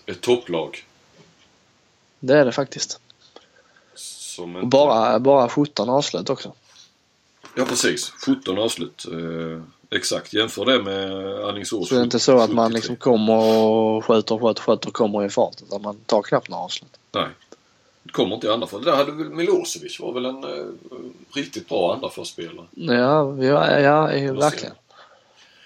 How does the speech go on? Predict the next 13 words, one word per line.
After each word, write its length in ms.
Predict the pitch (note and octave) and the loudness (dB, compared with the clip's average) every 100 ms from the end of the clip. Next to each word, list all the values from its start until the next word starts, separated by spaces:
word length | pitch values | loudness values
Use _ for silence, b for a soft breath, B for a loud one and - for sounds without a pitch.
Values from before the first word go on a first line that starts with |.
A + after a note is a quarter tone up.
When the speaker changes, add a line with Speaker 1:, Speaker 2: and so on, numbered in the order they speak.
| b b | b b
Speaker 2:
Men 120 | C3 | 2
jag 60 | B2 | 4
Speaker 1:
Eh. 60 | B2+ | 6
Speaker 2:
menar 160 | B2 | 6
sjutton 400 | - D3+ - A#2+ | 6 4 6 4
avslut, 560 | B2+ D3+ - G#2+ - - | 4 2 2 -2 -2 -4
eh, 580 | A2 A2 A2 A2 A2 A2 | -2 0 0 0 2 2
andra 200 | B2 G#2 | 0 -2
fas. 360 | G2+ G2+ - | -4 -6 -4
Alingsås 460 | A2+ A#2 A2+ A#2+ A2 | 0 0 2 2 4
har 120 | A#2 | 0
sjuttiotre. 640 | - B2 - A#2 - - - - _ | 0 -4 -2 -4 0 -2 -4 -20 _
Speaker 1:
Mm. 200 | F2+ E2 | -8 -8